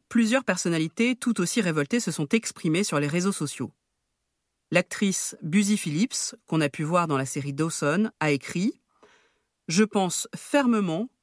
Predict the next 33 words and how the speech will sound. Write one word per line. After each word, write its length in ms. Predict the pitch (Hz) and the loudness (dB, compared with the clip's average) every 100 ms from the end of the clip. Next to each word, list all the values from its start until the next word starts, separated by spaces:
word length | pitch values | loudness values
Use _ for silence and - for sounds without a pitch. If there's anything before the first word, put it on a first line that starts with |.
| _ | _
que 80 | - | -4
plus 440 | 151 - 277 320 277 | -4 0 2 4 4
nous 120 | 214 | 2
pourrons 260 | 208 196 | 0 0
normaliser 540 | 196 202 208 202 190 196 | 2 4 2 2 0 0
l'expérience 580 | 202 - 208 196 190 - | 0 0 -2 0 -2 -2
corporelle 560 | 214 - 214 190 180 | -2 0 -2 0 0
d'une 160 | 160 151 | 0 -2
femme 220 | 185 175 | 0 0
dans 100 | 151 | 0
les 80 | 143 | -2
médias, 460 | 139 131 135 180 - _ _ _ _ _ - | -2 -2 -2 -2 -6 _ _ _ _ _ 0
mieux 240 | 170 247 | 2 4
notre 300 | 285 247 - | 4 0 -2
société 580 | 190 190 170 151 175 - - | -4 -4 -4 -4 -4 -4 -4
et 80 | 180 | -2
notre 260 | 170 - | -2 -4
culture 480 | 143 208 175 175 175 | -4 -2 -2 -4 -4
se 120 | - | -6
porteront. 500 | 139 160 - 139 123 - _ _ _ _ _ _ _ | -4 -4 -2 -6 -6 -10 _ _ _ _ _ _ _
Je 160 | - 202 | -2 2
pense 260 | 202 247 - | 4 2 2
que 120 | 214 | 0
c'est 180 | 208 208 | 0 0
une 60 | |
publicité 540 | 190 185 185 190 180 - 262 | -2 -2 -2 -2 -2 0 2
incroyable 680 | 285 - 196 160 165 196 | 0 0 0 2 0 -2
qui 140 | - 170 | -2 -4
représente 460 | 170 - 185 185 160 | -2 -2 -2 0 0
avec 240 | 143 - | -2 -4
précision 560 | - 262 - 202 175 202 | 0 0 2 0 0 0
quelque 300 | 160 143 160 | -2 -2 -4
chose 360 | - 170 196 | -2 -2 -2